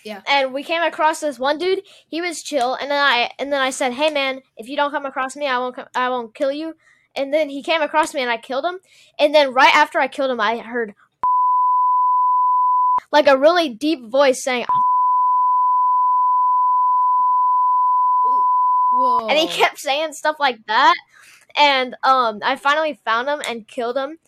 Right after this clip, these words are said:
Speaker 2: And then I think he started saying racial slurs, but I couldn't hear him because I was talking.
Speaker 1: Ooh.
Speaker 2: Um,
Speaker 1: Mm.
Speaker 2: <laughs> so, yeah, that happened. That was fun.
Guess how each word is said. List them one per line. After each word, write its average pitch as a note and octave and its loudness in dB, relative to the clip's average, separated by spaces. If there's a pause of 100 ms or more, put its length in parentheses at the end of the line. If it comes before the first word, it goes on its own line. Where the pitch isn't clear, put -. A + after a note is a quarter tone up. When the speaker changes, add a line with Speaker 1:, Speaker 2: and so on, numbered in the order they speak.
(220)
Speaker 2:
And A#3+ -6
then B3+ 0
I B3+ 2
think C4+ -6
he E4 -8
started D#4 0
saying B3+ -6
racial A3+ -10
slurs, C4 -6
but G#3 -8
I A3 -6
couldn't B3+ -8
hear G3+ -12
him A#3+ -12
because A3+ -12
I A3 -2
was G#3+ -8
talking. G#3 -12
Speaker 1:
Ooh. G3+ -12 (420)
Speaker 2:
Um, C4 0
Speaker 1:
Mm. C#4+ -10
Speaker 2:
<laughs> - -20
so, A#3 -6
yeah, A3 -2
that B3 2
happened. A3+ -6 (540)
That A3+ -6
was A#3 -10
fun. G#3 -10